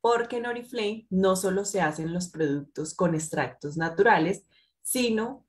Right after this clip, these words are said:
que también la manera correcta de utilizar la energía es que es cien por ciento renovable.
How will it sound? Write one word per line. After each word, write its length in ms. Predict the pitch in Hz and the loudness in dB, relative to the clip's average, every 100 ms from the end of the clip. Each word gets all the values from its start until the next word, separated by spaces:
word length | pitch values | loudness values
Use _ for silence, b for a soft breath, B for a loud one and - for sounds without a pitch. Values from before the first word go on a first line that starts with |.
| - | 2
que 140 | 208 | 2
también 580 | 190 165 156 156 165 - | 6 4 4 2 2 -2
la 140 | 185 180 | 2 4
manera 380 | 165 151 156 | 4 2 -2
correcta 600 | 156 175 170 180 180 196 | -2 -2 2 0 0 -2
de 100 | 185 | 0
utilizar 540 | 175 170 156 151 151 147 | -2 -2 -4 -4 -4 -2
la 120 | 151 | -2
energía 640 | 151 160 160 196 185 180 - | 0 -4 -6 -2 0 0 0
es 200 | 165 160 | -2 -2
que 120 | 165 | -4
es 160 | 165 - | -4 -4
cien 400 | 202 190 185 180 | 4 6 6 2
por 160 | 180 | -2
ciento 600 | 180 - 160 147 156 151 | -4 -2 -2 -2 -2 -2
renovable. 1160 | 151 151 160 160 165 170 170 202 220 185 151 - | -2 2 2 2 0 0 2 2 2 0 -6 -8